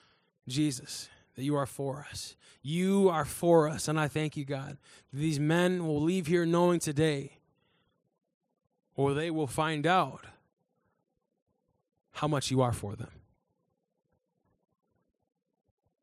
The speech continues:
Have your way, Lord,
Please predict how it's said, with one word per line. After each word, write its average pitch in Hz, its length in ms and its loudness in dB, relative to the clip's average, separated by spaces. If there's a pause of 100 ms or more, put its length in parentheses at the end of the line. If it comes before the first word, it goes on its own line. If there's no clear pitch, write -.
(1700)
Have 123 140 -6
your 123 80 -2
way, 123 160 -2
Lord, 120 260 -6